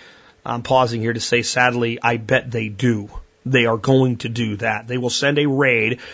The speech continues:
and the law enforcement officers that participate in the raid go look at yourself in the mirror, take your badge,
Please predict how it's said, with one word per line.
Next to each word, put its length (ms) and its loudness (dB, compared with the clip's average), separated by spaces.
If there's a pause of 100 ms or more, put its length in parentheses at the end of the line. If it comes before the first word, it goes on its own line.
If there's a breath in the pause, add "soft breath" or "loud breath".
(380 loud breath)
and 260 -12
the 80 -10
law 300 -2
enforcement 560 2
officers 640 0
that 160 -10
participate 880 0
in 40 -4
the 80 0
raid 360 0
go 140 2
look 180 -2
at 60 -8
yourself 360 2
in 60 2
the 80 4
mirror, 360 4 (280 loud breath)
take 220 -4
your 120 4
badge, 480 2